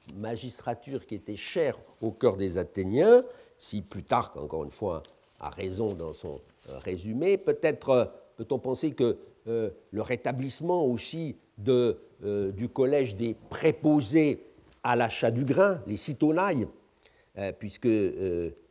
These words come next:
c'est justement au terme d'une période de famine, le siège, euh, de deux cent quatre-vingt-quinze, quat-, euh, quatorze,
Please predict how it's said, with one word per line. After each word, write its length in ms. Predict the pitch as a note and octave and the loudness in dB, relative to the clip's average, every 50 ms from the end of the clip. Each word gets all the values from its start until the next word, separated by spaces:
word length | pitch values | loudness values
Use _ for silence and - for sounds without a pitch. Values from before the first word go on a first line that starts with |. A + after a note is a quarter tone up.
| _ _ | _ _
c'est 220 | - - - G2+ | -14 -10 -8 -8
justement 600 | F#2 G2 G#2 - - - A2 G#2 A#2 A2+ G2 F2+ | -6 -8 -10 -4 0 0 0 2 0 0 -2 -2
au 140 | F2 D#2 F2 | -4 -6 -6
terme 240 | - - A#2+ G#2+ G#2 | -4 -2 -2 -2 -2
d'une 160 | F2 F#2+ F#2 | -4 -8 -8
période 340 | - - E2+ G#2 A2 F#2 F2+ | -8 -8 -6 -4 -6 -6 -6
de 80 | F2+ | -8
famine, 400 | - - - - F3 A3 A3+ F3 | -8 -6 -4 -4 -2 -2 -2 -2
le 120 | A#2 F#2+ F#2+ | -4 -4 -8
siège, 500 | - - A3+ A#3 A#3 C3+ G#2 D#2 C#2+ - _ _ _ _ _ _ _ - | -6 -2 -2 0 0 -2 -4 -6 -10 -16 _ _ _ _ _ _ _ -12
euh, 240 | F#2 F2+ E2+ C#2+ - - _ _ _ _ - | -10 -8 -8 -10 -12 -16 _ _ _ _ -10
de 140 | F2 F2+ D#2+ | -8 -6 -6
deux 160 | D2+ F2 E2+ | -6 -8 -8
cent 160 | - - - | -8 -8 -8
quatre-vingt-quinze, 720 | - E2+ - - F2 E2 E2 D#2+ D#2 - D2 D#2 D#2 - - - _ | -8 -8 -8 -8 -6 -6 -6 -6 -6 -8 -8 -10 -10 -14 -20 -16 _
quat-, 140 | - E2+ D#2 - _ _ - D2 | -10 -10 -10 -12 _ _ -16 -14
euh, 140 | C#2+ C#2+ | -14 -12
quatorze, 560 | - - F2 - - - C#3 D3+ F3 F#3 F3+ | -10 -10 -12 -8 -4 -2 0 0 0 -2 -6